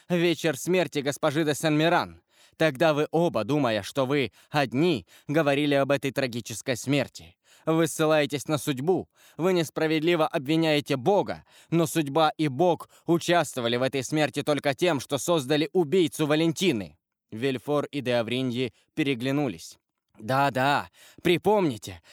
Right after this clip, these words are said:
сказал Моррель. Вы думали, что эти слова были сказаны в тишине и одиночестве, затерялись во мраке, но они достигли моих ушей. Конечно,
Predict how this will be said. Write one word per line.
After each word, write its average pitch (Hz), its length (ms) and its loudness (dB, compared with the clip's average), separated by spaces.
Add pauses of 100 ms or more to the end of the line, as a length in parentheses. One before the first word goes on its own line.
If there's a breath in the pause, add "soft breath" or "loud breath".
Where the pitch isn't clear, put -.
сказал 143 420 0
Моррель. 135 440 0 (300 loud breath)
Вы 190 220 2
думали, 190 320 2
что 185 180 -2
эти 170 160 0
слова 165 360 2
были 156 180 0
сказаны 147 500 0
в - 60 -10
тишине 151 480 0
и 151 40 4
одиночестве, 143 840 0 (200 loud breath)
затерялись 185 640 0
во 160 120 4
мраке, 151 520 0 (280 soft breath)
но 156 180 4
они 147 180 2
достигли 131 460 -2
моих 120 320 0
ушей. 107 440 -6 (560 soft breath)
Конечно, 147 640 -2